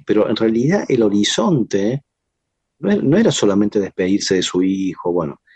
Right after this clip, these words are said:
era integrar al perpetrador, entre comillas, ¿sí? Que lo había matado su hijo. Entonces, esa reconciliación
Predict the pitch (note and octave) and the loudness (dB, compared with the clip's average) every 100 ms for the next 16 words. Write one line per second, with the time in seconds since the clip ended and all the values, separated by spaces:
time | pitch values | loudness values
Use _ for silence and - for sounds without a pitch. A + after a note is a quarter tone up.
0 | _ _ - E3+ G3 - _ A#2+ A2 - | _ _ -4 0 0 -2 _ -6 -2 2
1 | A2+ B2+ F3 C4 - - F2+ F2 E2 E2 | 2 2 0 0 -2 -4 -6 -6 -6 -4
2 | F2 F2+ G2+ C3 A2 F2 E2 E2+ F#2 A2+ | -2 0 2 2 2 -2 -4 0 2 2
3 | F#2 F#2+ G#2+ - - _ _ _ - E2+ | 2 2 0 -4 -12 _ _ _ -2 0
4 | F2+ - _ _ _ _ _ - G2 G2 | 0 -2 _ _ _ _ _ -4 2 4
5 | B2+ C#3+ G#2+ - D3 G#2 - D#2 C#2+ - | 4 4 2 0 0 0 -2 -6 -6 -10
6 | C2 - _ _ _ _ _ _ _ _ | -20 -20 _ _ _ _ _ _ _ _
7 | _ _ _ _ _ _ _ _ _ _ | _ _ _ _ _ _ _ _ _ _
8 | _ _ _ _ _ _ _ _ _ _ | _ _ _ _ _ _ _ _ _ _
9 | - G2 - F#2 - - - D#4+ - A2 | -6 -2 -2 -2 -4 -6 2 2 2 0
10 | G2 E2 E2+ - D#2+ D#2+ D#2 - F2+ E2+ | 0 -2 -6 -8 -8 -6 -6 -2 -2 0
11 | A2+ C#3 | -2 -4